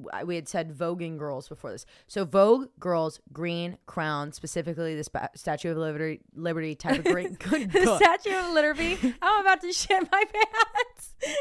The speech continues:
Speaker 2: <laughs> It's a Statue of Liberty.
Speaker 1: <laughs> It's a statue of ir-, alliteration. Um, me. Uh,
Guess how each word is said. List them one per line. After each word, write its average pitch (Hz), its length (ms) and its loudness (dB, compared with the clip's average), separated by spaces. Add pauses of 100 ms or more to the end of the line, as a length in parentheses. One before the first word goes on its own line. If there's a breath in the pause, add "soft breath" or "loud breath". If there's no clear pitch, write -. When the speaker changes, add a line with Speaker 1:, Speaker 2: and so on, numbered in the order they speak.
(100)
Speaker 2:
<laughs> - 240 0 (920 loud breath)
It's 480 140 0
a - 20 -16
Statue 381 360 4 (320)
of 415 40 0
Liberty. 311 480 2 (100)
Speaker 1:
<laughs> - 100 -16
It's 311 280 2
a 339 120 0
statue 294 480 2
of 254 100 4
ir-, 233 400 2
alliteration. 254 880 4 (500 loud breath)
Um, 208 400 2
me. 247 580 2 (500 loud breath)
Uh, 196 420 4